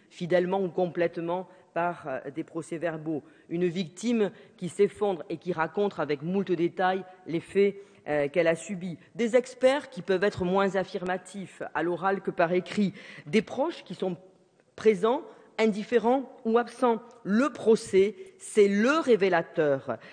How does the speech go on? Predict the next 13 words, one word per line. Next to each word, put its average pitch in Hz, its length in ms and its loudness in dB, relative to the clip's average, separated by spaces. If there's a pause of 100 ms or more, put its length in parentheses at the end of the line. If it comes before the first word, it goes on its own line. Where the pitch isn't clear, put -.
(160)
de 180 160 6
tout 311 320 4
ce - 80 -2
que - 80 -2
le 202 140 4
dossier 185 360 0
papier 170 600 0
a 131 80 -4
pu 160 200 -14
cacher, 196 600 -2 (240)
a 160 80 0
pu 165 280 -12 (140)
occulter. 170 680 -4